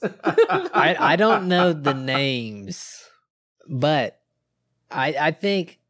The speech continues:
Speaker 2: The Exorcist has not been guessed.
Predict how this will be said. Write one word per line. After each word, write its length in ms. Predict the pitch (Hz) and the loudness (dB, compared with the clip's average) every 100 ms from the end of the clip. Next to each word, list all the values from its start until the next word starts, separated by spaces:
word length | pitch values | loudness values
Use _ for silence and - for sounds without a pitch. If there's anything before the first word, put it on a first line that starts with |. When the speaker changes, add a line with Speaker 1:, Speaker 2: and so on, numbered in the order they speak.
| _ _ _ _ _ _ _ | _ _ _ _ _ _ _
Speaker 2:
The 280 | 139 135 135 | -4 -4 0
Exorcist 880 | 151 180 - 185 160 - 156 143 - | 0 0 -2 -4 -2 -2 -2 -2 -4
has 200 | 151 123 | -4 -4
not 360 | 131 127 120 123 | -4 -4 -4 -6
been 480 | 120 110 104 123 117 | -6 -6 -10 -12 -8
guessed. 580 | 98 95 92 - _ | -6 -6 -12 -18 _